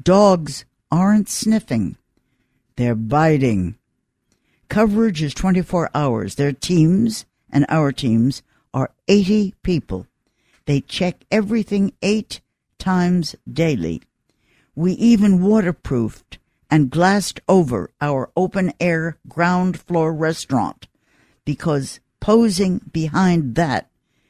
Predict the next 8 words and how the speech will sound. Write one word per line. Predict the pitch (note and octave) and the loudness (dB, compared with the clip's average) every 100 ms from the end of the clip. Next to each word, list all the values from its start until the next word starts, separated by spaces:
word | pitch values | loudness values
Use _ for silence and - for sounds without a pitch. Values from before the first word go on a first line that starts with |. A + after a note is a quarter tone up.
| _ - | _ -2
is | C3 A#2+ | -2 0
where | C#3+ D#3 D3 | 0 0 0
the | B2+ B2+ | -2 -4
presidents | - - F#3 C3 G#2+ G#2+ G2 - - | -4 -2 0 0 -2 -2 -2 -4 -6
all | C#3 B2 G#2+ A2+ - _ _ _ | -4 -2 -2 -6 -10 _ _ _
took | - D3+ - _ _ | -4 -4 -6 _ _
photos. | D3 C3 F#2+ F2+ - - _ _ _ _ _ _ _ _ | -6 -4 -6 -8 -12 -18 _ _ _ _ _ _ _ _
So, | - - E3 | -4 0 2